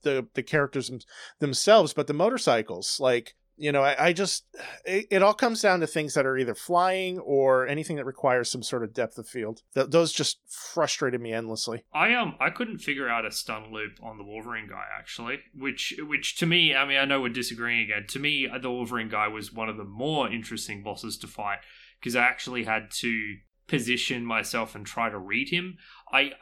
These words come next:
Speaker 2: there probably is a stun lock of some kind you could get him into, but the way he escapes it, the way he aggressively grabs you if you try and punch him while he's getting up,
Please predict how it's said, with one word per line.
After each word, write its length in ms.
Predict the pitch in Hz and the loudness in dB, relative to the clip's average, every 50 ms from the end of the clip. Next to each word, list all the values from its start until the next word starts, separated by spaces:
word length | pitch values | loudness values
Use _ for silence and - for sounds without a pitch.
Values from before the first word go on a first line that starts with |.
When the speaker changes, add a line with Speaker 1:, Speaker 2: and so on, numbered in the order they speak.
| - - | -14 -8
Speaker 2:
there 220 | 165 156 165 160 | -2 2 2 2
probably 420 | 160 - - 214 180 160 139 135 139 | 2 0 -2 0 0 2 2 4 2
is 140 | 131 117 | 2 0
a 80 | 120 113 | -2 -4
stun 480 | - - - - 127 117 113 110 110 107 | -4 -6 -4 -2 -2 -2 -2 -4 -6 -8
lock 320 | 110 110 107 101 - - | -6 -6 -6 -6 -6 -8
of 80 | 110 - | -8 -6
some 260 | - 120 113 113 113 | -4 -4 -4 -4 -6
kind 260 | - 110 110 107 104 | -6 -4 -4 -4 -6
you 80 | 104 98 | -8 -10
could 200 | 110 107 104 107 | -10 -10 -8 -6
get 160 | 107 104 104 | -6 -6 -6
him 100 | 98 98 | -6 -8
into, 420 | 107 110 113 - - 110 98 92 | -8 -8 -8 -8 -6 -6 -6 -6
but 140 | 98 110 110 | -6 -6 -6
the 80 | 117 117 | -4 -2
way 240 | 113 127 131 135 | 0 0 0 0
he 180 | 123 135 131 120 | -2 -4 -6 -6
escapes 560 | 107 - - - - 113 113 117 - - - | -6 -6 -6 -4 -2 -2 -2 -2 -4 -6 -8
it, 140 | 127 120 - | -8 -8 -8
the 60 | - 117 | -8 -6
way 320 | 110 117 120 123 127 123 | -2 0 2 2 2 0
he 480 | 117 - - 123 123 117 113 107 101 - _ _ _ _ _ _ | -4 -8 -10 -10 -8 -8 -8 -8 -10 -12 _ _ _ _ _ _
aggressively 640 | - 123 120 127 127 127 - - 143 120 127 131 117 | -12 -10 -4 0 0 0 0 -2 -4 -2 -2 -4 -4
grabs 480 | 110 - 104 98 104 113 113 120 120 | -4 -2 0 0 2 2 0 -2 -4
you 220 | 139 151 165 175 160 - | -4 -2 -2 -2 -2 -4
if 140 | 120 - | -4 -6
you 100 | - 120 | -6 -10
try 340 | 117 - - 123 117 113 110 | -10 -8 -8 -6 -4 -4 -4
and 120 | 107 107 104 | -4 -6 -10
punch 300 | - 113 107 107 - 120 | -10 -10 -10 -10 -10 -10
him 80 | 110 | -10
while 180 | 107 107 104 104 | -8 -8 -8 -10
he's 140 | 104 95 - | -10 -10 -10
getting 300 | - 110 101 104 98 98 | -10 -10 -10 -8 -8 -6
up, 260 | 104 135 165 - - | -6 -6 -6 -8 -12